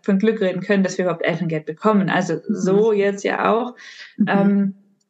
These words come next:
Speaker 1: auf der anderen Seite kommt man ja auch mit diesem Elterngeld, sieht man erstmal, dass man halt einfach auch nicht mehr ganz so viel sparen, sparen kann. So war das eher bei
Speaker 2: Mhm.
Speaker 1: mir.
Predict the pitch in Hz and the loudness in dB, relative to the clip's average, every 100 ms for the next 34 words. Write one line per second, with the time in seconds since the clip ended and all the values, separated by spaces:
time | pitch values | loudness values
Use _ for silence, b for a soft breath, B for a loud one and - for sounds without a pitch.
0 | _ - 196 196 - 214 220 220 208 208 | _ -2 0 0 0 0 0 0 0 0
1 | 214 220 240 226 220 220 - _ _ _ | 0 0 0 0 0 -2 -8 _ _ _
2 | _ _ _ _ _ _ _ _ _ _ | _ _ _ _ _ _ _ _ _ _
3 | - 240 240 220 208 190 _ 202 180 190 | -6 0 0 2 0 -2 _ -4 -2 -2
4 | 208 190 190 190 - 208 214 196 185 175 | -2 -2 -2 -2 0 0 0 0 0 0
5 | 185 214 214 202 _ - 226 - 196 135 | 0 0 0 -6 _ -6 -4 0 0 2
6 | 185 190 190 196 202 196 190 - 196 185 | 0 0 0 0 0 0 -2 -4 -6 -6
7 | 180 190 196 190 190 214 214 202 196 196 | -2 -2 0 -2 0 -2 -2 -2 -4 0
8 | 190 180 170 165 - - 214 262 262 180 | 0 0 0 -2 -6 -2 0 2 0 -4
9 | 170 175 - 170 170 185 175 170 - 196 | -4 -8 -6 -4 -2 -2 -2 -4 -2 0
10 | 202 175 170 208 185 160 190 | 0 0 0 0 0 -2 -4